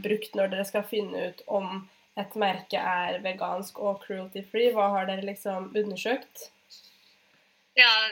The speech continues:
Speaker 2: det er ikke så lett, fordi det, å spørre «Har dere testet på dyr?» er ikke nok, fordi
Speaker 1: Mm.
Speaker 2: da alle kan si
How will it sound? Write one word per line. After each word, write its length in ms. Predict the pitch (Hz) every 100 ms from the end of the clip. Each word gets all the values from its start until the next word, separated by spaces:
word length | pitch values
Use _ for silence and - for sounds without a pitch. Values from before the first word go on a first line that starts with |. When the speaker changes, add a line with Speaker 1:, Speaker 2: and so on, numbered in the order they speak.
| -
Speaker 2:
det 80 | 233
er 160 | 233 -
ikke 280 | 247 - 226 208 220 226
så 500 | - 247 214 214 214 -
lett, 400 | 240 233 240 - -
fordi 200 | 226 233
det, 140 | 226 220 220 - - - - - -
å 60 | 240
spørre 440 | - - 262 240
«Har 300 | - 247 226
dere 440 | 226 226 220 214 214
testet 300 | 240 - - -
på 80 | 226
dyr?» 220 | 220 240
er 140 | 220 220
ikke 160 | 233 226
nok, 240 | 240 - - -
fordi 420 | 247 240 220 233
Speaker 1:
Mm. 60 | 233 _
Speaker 2:
da 120 | 233 214 214 220
alle 160 | 202 196
kan 180 | 190 196
si 180 | 208